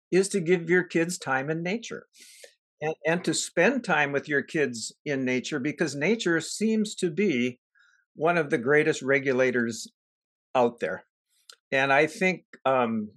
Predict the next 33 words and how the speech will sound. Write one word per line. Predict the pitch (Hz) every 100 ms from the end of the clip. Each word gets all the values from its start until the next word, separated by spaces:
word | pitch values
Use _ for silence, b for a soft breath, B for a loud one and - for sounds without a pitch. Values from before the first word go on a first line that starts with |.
| -
obviously | 127 135 139 135 143 131
screen | - - 156 156 156
time | 151 143 143 131
and | 113 107
too | 156
much | 147 139 -
T | 165 139
V | 143
time | 127 147 135 131
and, | 127 120 -
and | 123 117
not | 131 160 175
enough | 165 160 -
time | 165 143 147 135 - _ _ _ -
in | 139 127
the | 117
real | 117 143 175 165 143 139 - _ _
connectedness | - 143 131 147 156 143 139 139
of | 113
nature | 110 151 - 127
has | 110 123 110
really | 110 120 185 269
hurt | 156 127 110
our | 110
children. | 107 120 98 92 110 - _ b b b _
But | 151 143 -
we're | 127 135 175
using | 156 147 208 233 185 156 135 120
more | 147 165
and | 143
more | 127 160 240
of | 135
it, | 120